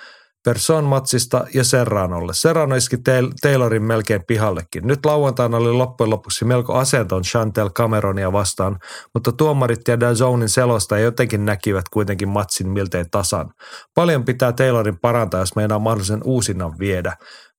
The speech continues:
Cameron on iso ja riittävän taitava. Niin, Chantel Cameron, niin se oli nyt niin, me taidettiin viime viikolla puhua väärin, mutta et nyt oteltiin siis, Katie Taylor nosti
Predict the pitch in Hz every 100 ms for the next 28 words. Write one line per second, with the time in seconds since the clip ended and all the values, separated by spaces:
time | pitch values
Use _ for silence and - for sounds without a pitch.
0 | - 160 156 127 110 110 139 131 127 110
1 | 110 104 - 92 90 85 - 107 95 80
2 | 76 82 87 - - - - _ _ _
3 | _ _ _ _ _ _ _ _ _ -
4 | - _ _ - 185 117 85 - _ _
5 | _ - 160 143 151 139 160 147 131 123
6 | 117 117 _ _ _ _ _ _ _ -
7 | - 135 180 175 165 156 165 151 143 147
8 | 123 135 131 135 123 117 107 113 113 120
9 | 120 123 113 104 101 110 - 127 123 143
10 | 120 123 113 120 117 - - 147 131 131
11 | 139 123 104 117 107 -